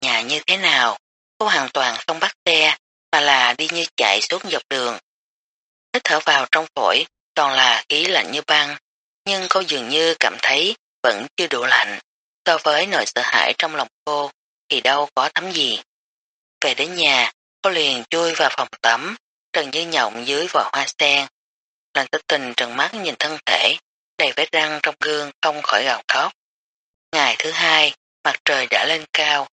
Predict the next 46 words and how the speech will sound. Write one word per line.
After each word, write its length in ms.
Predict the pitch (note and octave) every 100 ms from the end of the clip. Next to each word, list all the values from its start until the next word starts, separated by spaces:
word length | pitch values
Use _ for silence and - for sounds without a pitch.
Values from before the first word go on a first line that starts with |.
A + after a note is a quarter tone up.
| _ _ _
Lạnh 120 | C#3 C3
Tử 100 | D#3+ -
Tình 240 | D3+ A#2+
mới 160 | B2 D#3
từ 120 | D3 -
trong 240 | D3+ D#3 D3+
chăn 240 | D#3 D#3 -
chui 140 | D#3
ra. 400 | D3 C#3+ C#3+ C#3+ _ _ _ _ -
Cô 220 | F3+ E3+
day 160 | E3
day 260 | D#3+ E3 D#3
huyệt 180 | D#3 -
thái 180 | - C#3+
dương, 320 | E3 D#3+ D#3 D3 _ _ _ _ -
vặn 220 | C#3 B2
vẹo 140 | C3 G2+ -
thắt 180 | -
lưng. 280 | E3 D#3+ D3+ - _ _ _ _ _ _
Khi 80 | G3
nhìn 200 | F#3+ C#3 -
thấy 260 | D3 C#3
dấu 160 | E3+ F#3+ -
hôn 300 | F3+ E3 D#3
màu 160 | B2 -
tím 240 | C3+ D3+ F#3+
trên 260 | E3+ D3+ D3
cánh 160 | D#3 -
tay 180 | E3+ -
của 100 | A#2
mình, 300 | C3+ C3 A2 - _ _ _
nhất 140 | G#3 A3+ -
thời 260 | D#3 B2
toàn 300 | - B2+ G#2+ -
thân 100 | D#3
run 180 | D#3 D#3
rẩy. 400 | C#3+ A2 F2+ - - _ _ _ _ _ _
Cô 120 | E3 D3
cũng 140 | D#3 E3+
quýt 140 | G3 - F3
giấu 120 | D#3
cánh 140 | F#3 - -
tay 240 | E3+ D#3+ C#3+
vào 120 | A#2+
trong 120 | C3 - -
chăn, 300 | C#3+ C#3+